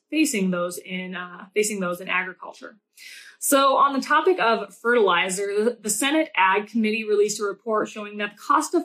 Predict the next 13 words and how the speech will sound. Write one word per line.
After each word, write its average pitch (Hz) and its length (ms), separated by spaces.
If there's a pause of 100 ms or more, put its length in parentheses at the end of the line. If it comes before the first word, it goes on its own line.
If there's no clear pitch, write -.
(100)
fertilizer 190 640
has 190 240
increased 196 500 (100)
two 320 200
hundred 254 240
and 196 100
twenty 311 300
percent - 580 (360)
since 196 260
January 196 920
of 190 120
twenty 165 300
twenty-one. 175 720